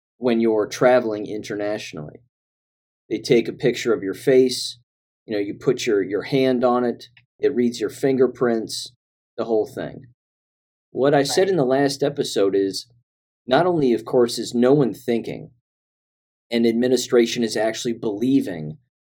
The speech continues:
Speaker 1: that these kinds of measures, these military-like surveillance measures, are remarkably problematic for endless reasons. And,
Speaker 2: Right.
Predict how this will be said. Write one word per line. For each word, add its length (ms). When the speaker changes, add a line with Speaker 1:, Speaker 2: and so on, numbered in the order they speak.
Speaker 1:
that 180
these 300
kinds 340
of 160
measures, 800
these 260
military-like 1300
surveillance 800
measures, 720
are 560
remarkably 720
problematic 840
for 320
endless 560
reasons. 600
And, 140
Speaker 2:
Right. 200